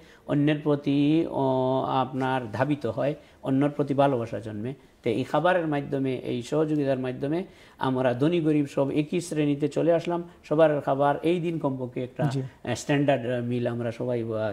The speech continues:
Speaker 1: খেয়ে থাকি, আর সবাই আনন্দ উদযাপন করলো। এটা হচ্ছে সামাজিক একটা, আহ, ব-, ভ্রাতৃত্ববন্ধন
Speaker 2: জি।
Speaker 1: সৃষ্টির একটা মাধ্যম, সেতু।
Speaker 2: ওকে। আহ, আমরা অনেক সময়, আহ, কুরবানির পরে, আহ, অনেকে বলেন যে ধনীদেরকে নাকি দেওয়া যাবে না কুরবানির মাংসগুলো। এ ব্যাপারে ইসলামের, আহ,
Speaker 1: ইসলামের
Speaker 2: ফয়সালা কি?
Speaker 1: বিধান।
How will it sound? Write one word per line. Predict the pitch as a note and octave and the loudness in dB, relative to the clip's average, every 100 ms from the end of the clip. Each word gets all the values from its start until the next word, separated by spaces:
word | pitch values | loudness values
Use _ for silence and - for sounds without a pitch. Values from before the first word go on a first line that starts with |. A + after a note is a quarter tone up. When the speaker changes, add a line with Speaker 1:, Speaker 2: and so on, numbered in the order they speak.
| G#2 - | -6 -6
Speaker 1:
খেয়ে | A2+ | -6
থাকি, | B2 C#3+ E3+ F#3+ - - - | -4 -4 -4 -8 -14 -16 -2
আর | C3 A#2+ A2 | 0 2 0
সবাই | C3 C3+ A#2+ | 0 0 0
আনন্দ | B2 B2 B2 | -2 -4 -2
উদযাপন | B2+ A#2 A2+ A#2 A#2 A2+ | -2 -4 -4 -6 -6 -10
করলো। | A#2 G#2+ A2 - _ - | -8 -8 -8 -12 _ -6
এটা | C#3+ D#3+ C#3+ | -2 2 2
হচ্ছে | B2 - B2+ A2+ - | 0 -6 -4 -4 -6
সামাজিক | A2+ A2 A2 G#2 - | -8 -8 -8 -12 -14
একটা, | - G#2+ | -12 -8
আহ, | F#2 A#2 - A2+ F#2+ F#2 F2+ A2 | -8 -12 -12 -8 -8 -8 -8 -8
ব-, | C#3 | -2
ভ্রাতৃত্ববন্ধন | B2+ D#3 D#3 C#3 C3 A#2 A2+ A2 - C#3+ | 2 2 2 -6 -6 -6 -6 -8 -4 -4
Speaker 2:
জি। | B2 | -2
Speaker 1:
সৃষ্টির | B2 - A#2 | -4 -4 -8
একটা | G#2+ | -6
মাধ্যম, | G#2 F#2 F#2 F2 | -6 -6 -8 -10
সেতু। | - - | -10 -12
Speaker 2:
ওকে। | - _ - - - C3+ | -16 _ -20 -20 -12 -10
আহ, | C#3 - - - - C#3 C#3 - | -10 -14 -20 -10 -2 2 2 2
আমরা | E3+ F#3 E3 | 4 6 6
অনেক | D#3+ D3+ | 4 0
সময়, | E3 D3+ D3 D3 | 0 2 2 -2
আহ, | - D3+ | -4 -6
কুরবানির | C3+ D#3 D3 D3 C#3 | 0 2 4 2 0
পরে, | C#3 B2+ B2+ C#3+ - - - | -2 -2 -2 -6 -16 -20 -4
আহ, | C3 | 0
অনেকে | C3 C3+ C#3+ | 2 2 0
বলেন | B2+ B2+ B2+ | 2 0 0
যে | C3 | 0
ধনীদেরকে | B2 D3 D#3+ D#3+ D3+ | 2 6 8 6 6
নাকি | C#3+ C#3 | 0 2
দেওয়া | C3 C3 C3+ | 4 6 6
যাবে | C3+ B2+ | 4 4
না | B2 | -2
কুরবানির | C3 B2 B2 | -2 -2 -2
মাংসগুলো। | A#2+ A#2+ C3 A#2+ B2 | -2 -4 -6 -8 -8
এ | D3+ | 0
ব্যাপারে | D3 D3 D3+ | 0 4 4
ইসলামের, | C#3 - D3 C3+ | 2 2 0 0
আহ, | C#3 - _ _ _ - - - - B2 A#2 | -4 -14 _ _ _ -20 -20 -14 -6 -4 -4
Speaker 1:
ইসলামের | |
Speaker 2:
ফয়সালা | - C3+ B2 A#2 | -2 0 0 -2
কি? | G#2+ | -4
Speaker 1:
বিধান। | F#2+ | -6